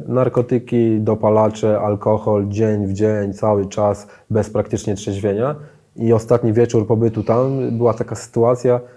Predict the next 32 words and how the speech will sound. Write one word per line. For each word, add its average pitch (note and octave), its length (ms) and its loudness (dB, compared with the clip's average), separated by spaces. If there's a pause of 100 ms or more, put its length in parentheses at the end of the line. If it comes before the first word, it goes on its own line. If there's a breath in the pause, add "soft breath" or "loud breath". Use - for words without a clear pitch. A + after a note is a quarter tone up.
(160 loud breath)
że G#2+ 120 -4
po A2 140 -2
prostu A#2 360 0
rano A#2 200 2
się A2 140 -6
budzimy, C3+ 520 0 (440)
mnóstwo A2 360 0
straży, G2 460 0
policji, G2+ 440 -4
nie? A2 120 -2
Coś A2 160 -8
się - 160 -8
dzieje. G2+ 360 0 (460 loud breath)
I A2+ 120 -2
okazało A2+ 400 4
się, A2+ 140 -2
że A2 100 0
ktoś A#2 220 -4
się A#2 180 0
utopił, G#2+ 420 0
nie? C3 320 -2
Podczas B2 380 -2
tej G#2+ 280 4
imprezy D#3+ 340 2
tutaj C3 240 0
w A2+ 60 -4
tym A2+ 200 0
jeziorze, A2 440 2
które G#2 200 0
było G2+ 140 0
w - 40 -16
poblisku, G2 440 -4